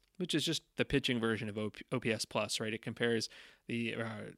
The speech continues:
the rotation's E R A for that year against the league average. I know E R A isn't perfect, but, you know, over a full season, it's good enough. The Dodgers right now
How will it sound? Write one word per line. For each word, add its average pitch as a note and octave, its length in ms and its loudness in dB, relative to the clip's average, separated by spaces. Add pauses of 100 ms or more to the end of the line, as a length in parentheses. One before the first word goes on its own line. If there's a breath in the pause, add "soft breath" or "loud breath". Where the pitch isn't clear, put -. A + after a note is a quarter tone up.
(420)
the B2 140 -4
rotation's A#2 600 2
E A#2+ 140 4
R A#2 140 6
A A2 120 4
for A#2 140 -2
that A2+ 140 0
year A#2 200 2
against A2 340 -4
the A#2+ 60 -8
league G#2+ 180 0
average. D3+ 400 6
I A2 40 0
know A2 220 -6
E A2+ 120 0
R G#2+ 100 -2
A G#2+ 40 -8
isn't A2 260 0 (200)
perfect, F3+ 420 2
but, A#2+ 200 4 (340 loud breath)
you B2 80 2
know, A2+ 80 0
over A#2+ 240 4
a A2+ 60 4
full A#2+ 180 4
season, A2 320 0
it's G#2 120 -8
good A2 160 0
enough. G#2+ 260 -6 (320 loud breath)
The C3 160 2
Dodgers C#3+ 480 4
right B2 240 4
now G#2+ 340 -4